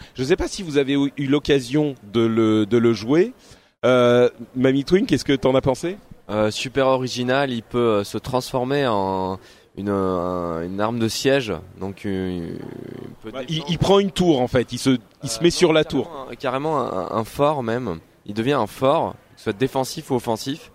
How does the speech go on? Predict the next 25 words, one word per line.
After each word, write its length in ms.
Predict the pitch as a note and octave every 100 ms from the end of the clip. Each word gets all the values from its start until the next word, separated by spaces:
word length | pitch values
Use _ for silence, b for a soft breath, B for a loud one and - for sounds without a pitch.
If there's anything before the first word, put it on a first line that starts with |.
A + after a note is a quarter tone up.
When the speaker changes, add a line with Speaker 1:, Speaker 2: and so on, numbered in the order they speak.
| b b b b
Speaker 2:
et 140 | F#2+
il 80 | G2+
a 40 | G#2+
une 80 |
sorte 180 | A2 A2
de 40 | G#2+
seconde 320 | B2+ B2 A#2+
vie, 240 | A#2+ C#3+
euh, 240 | A2 F#2 F2+
super 480 | - - C3 C3
bien 160 | B2 A#2
fait 180 | - B2+
le 60 |
perso, 460 | A2+ G#2+ - A2+ B2+ b b b b F2+
euh, 580 | F2+ F#2 F2 F2 F2 E2+
vraiment, 520 | G#2+ A#2 B2+ A#2+ F#2
euh, 60 | F2+
très 260 | - B2
original. 540 | A2 A2 G#2 A2+ B2 F#2+ b b b b b -
Après, 340 | G#2+ - B2+
euh, 280 | C3+ A#2+ G#2+
je 120 | G#2
sais 180 | G#2 A#2
pas, 340 | - B2 B2+
euh, 640 | G#2+ F#2+ F2+ F2+ F2 E2